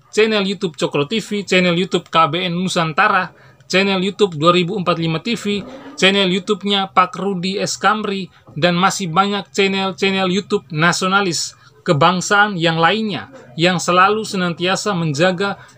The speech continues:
N K R I, Pancasila, dan Bhinneka Tunggal Ika ini. Termasuk mereka-mereka yang bersuara lewat Facebook, Instagram, Twitter,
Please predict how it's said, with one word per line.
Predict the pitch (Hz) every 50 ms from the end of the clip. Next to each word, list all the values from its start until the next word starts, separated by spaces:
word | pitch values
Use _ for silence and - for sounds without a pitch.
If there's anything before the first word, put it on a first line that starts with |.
| - -
N | 202 202 202 190 175
K | 185 170 180 185 180
R | 185
I, | 214 220 220 220 208
Pancasila, | - - - 180 175 170 - 175 147 - 196 196 202 214 202 190
dan | 147 156 165 160 151
Bhinneka | 139 147 151 165 180 180 - - 185 180 -
Tunggal | 190 180 165 175 170 180 254
Ika | 202 - - 202
ini. | 196 220 214 170 113 101 - _ _ _ _ _ _ _ _ _ _ -
Termasuk | 185 180 170 175 180 180 - - 269 262 - - - -
mereka-mereka | - 160 160 170 175 175 - 196 190 180 175 180 170 165 - 196
yang | 175 160 160 156 143
bersuara | 135 - 139 - - 170 170 175 190 202 196
lewat | 170 151 160 151 151 151 143 - _ - - _ _
Facebook, | - - 214 214 - 180 170 175 190 185 - _ - - 185
Instagram, | 156 160 - - - 214 208 196 160 170 170 170 175 175 170 - _ _ _ _ _ _
Twitter, | - 160 165 214 214 - - 185 175